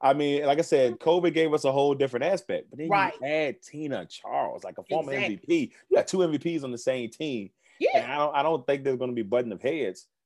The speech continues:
Speaker 1: I think they're just gonna collaborate together. They could, we looking at a power team that we didn't get a chance
Speaker 2: Yep.
Speaker 1: to see fully, uh,
Speaker 2: Yep.
Speaker 1: come into fu-,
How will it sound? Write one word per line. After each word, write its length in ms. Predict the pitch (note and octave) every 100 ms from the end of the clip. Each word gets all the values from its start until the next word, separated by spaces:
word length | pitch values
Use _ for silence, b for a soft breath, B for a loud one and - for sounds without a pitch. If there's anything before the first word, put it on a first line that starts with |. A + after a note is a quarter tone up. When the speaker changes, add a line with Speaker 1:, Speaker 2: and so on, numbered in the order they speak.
| -
Speaker 1:
I 60 | -
think 220 | - D3+
they're 80 | A#2
just 160 | A2 A2
gonna 160 | A2 G#2
collaborate 520 | A2 G#2+ G2+ G2 E2+
together. 320 | D#2 A#2+ A#2+
They 120 | A#2
could, 280 | - A#2+ E2 F2+
we 100 | D#3+
looking 260 | F3+ D3
at 80 | A2+
a 40 |
power 360 | - B2 D3 D3
team 340 | - A#2 G#2
that 100 | G2+
we 120 | G2 A#2+
didn't 180 | B2 A2+
get 120 | A2
a 20 |
chance 220 | - A2
Speaker 2:
Yep. 60 | -
Speaker 1:
to 60 |
see 240 | - B2 A2
fully, 500 | - D#3 C#3 G2+ G2+ _ _ _
uh, 80 | F#2+
Speaker 2:
Yep. 80 | G2+
Speaker 1:
come 120 | B2 A#2
into 160 | -
fu-, 200 | F#2+ F#2+